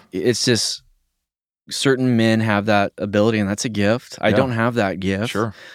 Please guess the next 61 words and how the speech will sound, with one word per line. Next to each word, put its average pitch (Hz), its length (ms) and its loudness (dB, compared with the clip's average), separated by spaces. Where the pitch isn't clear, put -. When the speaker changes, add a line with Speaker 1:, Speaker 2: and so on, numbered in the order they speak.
Speaker 2:
Um, 98 240 -2
you 104 120 0
can't 120 320 -2
put - 200 -2
me, 120 460 -2
uh, 104 240 0
in 113 160 0
a 107 60 4
room 110 340 2
with 113 140 -2
a 104 60 -4
bunch 107 200 -2
of 104 80 -2
guys, 104 420 0
and 101 220 -2
I, 107 220 0
I 113 120 2
can 117 180 -2
guarantee 123 340 0
not 113 160 0
everyone's 117 300 0
gonna 113 140 -2
feel 120 280 -2
like, 101 280 -4
"Oh, - 80 -10
Speaker 1:
Yeah. 113 300 -2
Speaker 2:
I'm 113 140 -2
being 117 200 -2
heard," 107 520 -4
or, 98 200 -4
Speaker 1:
Mm-hmm. 92 480 -8
Yeah, 113 80 4
Speaker 2:
<laughs> 151 80 2
Speaker 1:
sure. 120 140 2
Speaker 2:
or 147 140 4
whatever, 131 480 4
you 117 100 0
know. 113 280 2
Speaker 1:
Sure. 165 100 -14
Speaker 2:
But 110 140 -2
this 117 160 2
guy, 110 180 2
he, 104 220 -2
he 113 200 -4
can 101 160 -2
do 98 140 0
that. 92 180 -8
Speaker 1:
So - 60 0
Speaker 2:
And 98 80 2
Speaker 1:
that's 117 80 6
Speaker 2:
there 127 80 6
Speaker 1:
how 127 60 4
you 110 160 4
see 110 220 -2
God 98 260 4
using 92 320 -2
him 95 180 -2
in 87 80 -2
our 82 120 -6
church, - 440 -8
right? 85 140 -12